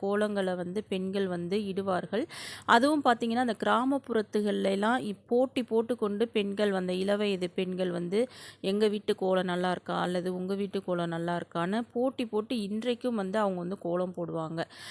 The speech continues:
இதன் மூலம் அவங்க உடம்புக்கும் மனதிற்கும் சருமத்திற்கும் மிகவும் நல்லது அப்படின்றது விஞ்ஞானபூர்வமான ஆராய்ச்சியிலையும் சொல்லியிருக்கின்றார்கள். இந்த மார்கழி மாதத்துல இன்னொரு விஷயம், கோலம் போடுறதுல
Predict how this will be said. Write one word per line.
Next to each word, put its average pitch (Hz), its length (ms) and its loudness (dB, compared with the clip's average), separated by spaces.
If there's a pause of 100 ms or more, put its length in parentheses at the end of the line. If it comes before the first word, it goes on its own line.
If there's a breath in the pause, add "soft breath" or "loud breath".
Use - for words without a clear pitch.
(140 loud breath)
இதன் 269 280 4
மூலம் 233 320 6
அவங்க 202 600 2
உடம்புக்கும் 226 680 0
மனதிற்கும் 208 640 2 (100)
சருமத்திற்கும் 233 800 2
மிகவும் 214 440 -2
நல்லது 196 540 0
அப்படின்றது 180 800 -2
விஞ்ஞானபூர்வமான 202 1080 0 (100)
ஆராய்ச்சியிலையும் 190 840 0 (380 loud breath)
சொல்லியிருக்கின்றார்கள். 190 1120 2 (340 loud breath)
இந்த 262 240 4
மார்கழி 294 520 4
மாதத்துல 233 460 2
இன்னொரு 240 400 2
விஷயம், 226 340 -2
கோலம் 226 340 4
போடுறதுல 196 180 -2